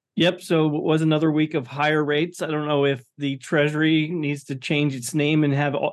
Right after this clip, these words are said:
uh, A I in, in the name to help offset some of these increases in yields, uh, but we don't, we don't get that benefit. So, uh, it's been five weeks in a row of, of increasing,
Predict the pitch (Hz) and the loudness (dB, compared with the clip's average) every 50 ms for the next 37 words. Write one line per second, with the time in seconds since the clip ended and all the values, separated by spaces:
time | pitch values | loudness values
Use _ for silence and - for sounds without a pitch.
0 | - _ _ - 143 127 123 123 123 135 147 - - _ _ _ _ - 196 165 | -6 _ _ -2 0 0 0 0 -2 -4 -6 -10 -14 _ _ _ _ 0 2 2
1 | 156 151 151 151 151 151 151 151 147 - - 165 160 151 147 147 151 151 170 196 | 2 2 2 2 2 0 0 -2 -2 -2 0 0 0 2 2 0 0 0 2 2
2 | 214 220 - 185 156 151 156 160 160 - - 147 147 156 - - 170 160 160 - | 0 0 0 -2 -2 0 -2 -2 -4 -4 -2 -2 -2 -2 -2 -2 -4 -4 -2 -2
3 | 160 151 151 143 147 151 147 147 - - _ _ _ - - - - - _ - | -4 -2 -2 -2 -2 -2 -4 -4 -8 -12 _ _ _ -20 -20 -20 -20 -20 _ -2
4 | - 180 190 - - 190 196 185 175 170 170 175 170 165 175 185 202 202 202 - | -2 0 0 2 4 4 4 4 2 2 4 4 4 4 4 4 4 2 -2 -4
5 | - - 165 143 143 143 147 135 151 143 - 147 156 156 151 147 143 151 151 165 | -8 -4 -2 0 2 0 0 -2 -2 -4 -4 -2 -4 -4 -6 -4 -2 -2 0 0
6 | 160 165 160 - 156 147 143 139 156 151 156 156 160 170 165 170 - - - 156 | 0 -2 -2 -2 -2 -2 0 0 0 0 0 0 0 -2 -2 -2 -4 -2 0 0
7 | 143 139 - - _ _ _ _ _ _ - - 139 147 143 - 180 170 165 - | 0 0 -2 -6 _ _ _ _ _ _ -2 0 0 0 0 0 0 0 2 2
8 | 180 196 220 208 233 226 226 - 214 202 208 220 202 170 143 135 127 - - 147 | 2 2 2 2 0 0 -2 -2 -2 -2 0 2 2 2 2 0 0 -2 -2 -4
9 | 131 120 147 156 170 175 175 185 185 185 180 - 185 175 170 165 165 165 165 | -4 -4 -4 -6 -6 -6 -4 -2 -2 -2 -2 -4 -4 -4 -4 -4 -6 -8 -10